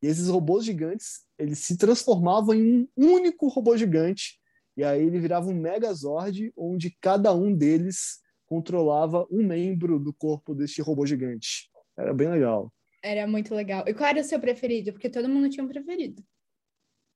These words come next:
Speaker 1: Eu gostava do Billy, que era o Power Ranger azul, que inclusive
Speaker 2: Hum.
Speaker 1: foi o nome do meu cachorro em homenagem a ele.
Speaker 2: Ai, que legal, que fofo.
Speaker 1: É, eu acho que e-, esses, essas são as séries que, que eu gostaria de falar. Você lembra de mais uma?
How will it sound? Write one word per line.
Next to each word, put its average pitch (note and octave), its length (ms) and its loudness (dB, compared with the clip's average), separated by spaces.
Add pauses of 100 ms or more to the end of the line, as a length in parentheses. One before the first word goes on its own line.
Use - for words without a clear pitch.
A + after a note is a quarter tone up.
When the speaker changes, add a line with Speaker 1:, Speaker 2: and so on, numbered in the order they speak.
(500)
Speaker 1:
Eu A2+ 80 -14
gostava D3+ 300 2
do G3 100 6
Billy, D#3+ 680 2
que - 80 -4
era A#2 200 -2
o C3+ 60 -4
Power C#3 220 -4
Ranger D3 260 -2
azul, C#3+ 460 -2 (340)
que C#3 80 -6
inclusive C3+ 420 -2
Speaker 2:
Hum. F3 40 -8 (100)
Speaker 1:
foi E3 120 0
o D#3+ 40 -2
nome D#3 200 -2
do D#3+ 80 -2
meu D#3+ 100 -2
cachorro D#3 460 -4
em E3 40 -4
homenagem D#3 480 -6
a D3 100 -4
ele. A2+ 340 -4 (220)
Speaker 2:
Ai, D#4+ 360 -4
que E4 120 -4
legal, E4 480 -2
que D4+ 120 -8
fofo. B3+ 480 -6 (720)
Speaker 1:
É, F#3 260 2 (120)
eu G#3 80 2
acho G#3 200 -2
que B3 400 0 (480)
e-, F#3+ 80 -8
esses, G#3+ 580 -4
essas G#3+ 300 -10
são B3 120 -6
as A#3+ 80 -6
séries D3+ 360 -2
que, C#3 120 -18 (140)
que - 80 -8
eu C3 360 -4 (160)
gostaria C#3+ 340 2
de C3+ 120 -4
falar. B2 300 4
Você B2 220 -4
lembra D#3+ 200 6
de C3 80 0
mais B2+ 220 2
uma? C#3 280 0